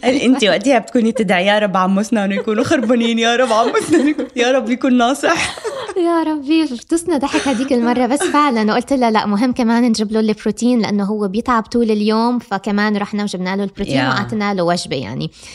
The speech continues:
Speaker 1: ف كان كتير لذيذ هالشخص، يعني، إنه، آه، تسألنا، قلنا، رحنا وجبنا أغراضنا وجبنا له. هذا عمل خير كمان.
Speaker 2: Definitely.
Speaker 1: ف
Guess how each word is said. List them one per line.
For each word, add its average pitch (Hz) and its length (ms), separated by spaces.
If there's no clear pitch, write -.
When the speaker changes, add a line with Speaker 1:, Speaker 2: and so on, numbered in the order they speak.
Speaker 1:
ف - 160
كان 247 200
كتير 285 200
لذيذ 262 400
هالشخص، 233 460
يعني، 190 320
إنه، 269 160
آه، 294 220
تسألنا، 247 920
قلنا، 247 500
رحنا 247 400
وجبنا 226 460
أغراضنا 220 420
وجبنا 262 400
له. 190 200
هذا 180 260
عمل 214 300
خير 262 260
كمان. 185 560
Speaker 2:
Definitely. 139 560
Speaker 1:
ف 127 200